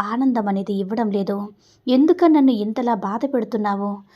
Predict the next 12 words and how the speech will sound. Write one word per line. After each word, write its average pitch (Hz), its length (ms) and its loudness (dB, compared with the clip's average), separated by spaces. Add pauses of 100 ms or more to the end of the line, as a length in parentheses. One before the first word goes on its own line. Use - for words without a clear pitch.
(220)
ఈ 247 140 6
కష్టాలు, 208 640 -2
ఓటమిలు 208 720 -2
ఇవి 220 280 0
నాకు 214 260 -4
శాశ్వతంగా 240 720 -4
ఇచ్చేశావు. 208 720 -4 (440)
ఎందుకు 381 380 6
నన్ను 311 220 6
ఇంతలా 247 420 -2
పరీక్షిస్తున్నా 233 680 -2
బాబా? 202 360 0